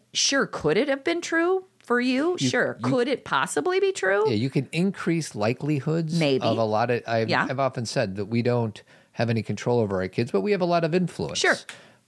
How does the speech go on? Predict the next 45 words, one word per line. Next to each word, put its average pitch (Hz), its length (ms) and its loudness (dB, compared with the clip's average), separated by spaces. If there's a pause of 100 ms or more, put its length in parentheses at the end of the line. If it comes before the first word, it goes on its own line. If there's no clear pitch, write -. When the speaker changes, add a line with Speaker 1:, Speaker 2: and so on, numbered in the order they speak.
Speaker 2:
Which 120 240 -2
is 127 100 -2
why 151 140 4
we 160 100 4
do 160 140 0
this 170 120 0
podcast. 190 540 0
Like, 110 220 2
let's 127 140 -2
be 170 120 0
the 156 80 2
best 139 220 0
version 131 240 2
of 120 80 -2
ourselves 120 380 2
so 107 80 -4
we 95 40 -2
can 95 160 -4
model 113 220 2
the 113 100 0
behavior, 110 380 0
blah, 110 140 2
blah, 110 100 2
blah. 110 140 0 (400)
That 180 200 -2
doesn't 196 260 2
mean 160 220 2
our 147 140 2
kid 147 480 -2 (320)
may 151 320 2
Speaker 1:
Never 202 240 2
Speaker 2:
s-, 208 60 2
Speaker 1:
has 190 160 0
a 185 40 -6
challenge. 143 420 -4
Speaker 2:
yeah, 277 280 2
Speaker 1:
Yeah. 165 40 -2
Speaker 2:
of - 80 -6
course - 240 -2
they 123 120 2
do. 101 320 -2
Speaker 1:
Of - 80 -20
course. 143 160 0
Speaker 2:
Even 165 340 4
in, 151 320 0